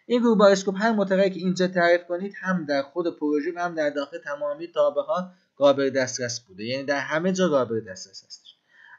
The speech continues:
اما اگر بیاید یه متغیری رو تو این داخل این فانکشن تعریف کنید، اینجا تعریف کنید،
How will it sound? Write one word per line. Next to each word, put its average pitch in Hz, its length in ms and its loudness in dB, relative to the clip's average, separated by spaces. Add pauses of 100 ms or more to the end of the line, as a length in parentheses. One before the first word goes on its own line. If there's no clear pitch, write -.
اما 214 180 0
اگر 247 240 0
بیاید 247 240 -2
یه 240 80 0
متغیری 202 760 0
رو 226 100 0
تو 226 160 -12
این 220 120 -12
داخل 180 320 -2
این 214 120 -12
فانکشن 165 520 -6
تعریف 117 420 -6
کنید، 135 500 -14 (1700)
اینجا 139 200 0
تعریف 123 300 0
کنید، 139 400 -8